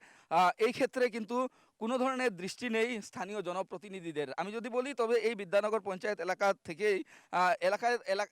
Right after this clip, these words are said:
এলাকায় কিন্তু বসবাস করেন করিমগঞ্জের সাংসদ কৃপানাথ মাল্লা, এই সমষ্টির একজন বিধায়ক রয়েছেন, যিনি হচ্ছেন বিজয় মালাকার। এবং বিজয় মালাকারের সমষ্টির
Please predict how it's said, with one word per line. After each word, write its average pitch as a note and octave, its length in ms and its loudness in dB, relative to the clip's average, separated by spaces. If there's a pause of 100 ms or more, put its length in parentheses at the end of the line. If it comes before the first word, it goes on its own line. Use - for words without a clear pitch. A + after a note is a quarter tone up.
এলাকায় A3 400 0
কিন্তু G#3 240 -10
বসবাস F#3 380 -4
করেন F3+ 340 -6 (320)
করিমগঞ্জের A#3+ 540 -2
সাংসদ G3 520 -6
কৃপানাথ F#3+ 440 -6
মাল্লা, F#3+ 260 0
এই G#3 60 -2
সমষ্টির G3+ 360 -12
একজন G#3+ 220 -8
বিধায়ক G3+ 380 0
রয়েছেন, G#3+ 360 -8 (240)
যিনি F#3+ 240 -8
হচ্ছেন G#3 440 -6 (200)
বিজয় G3+ 360 2
মালাকার। F3+ 360 2
এবং G3+ 140 -2
বিজয় G3 260 2
মালাকারের A3+ 380 0
সমষ্টির F#3+ 540 -6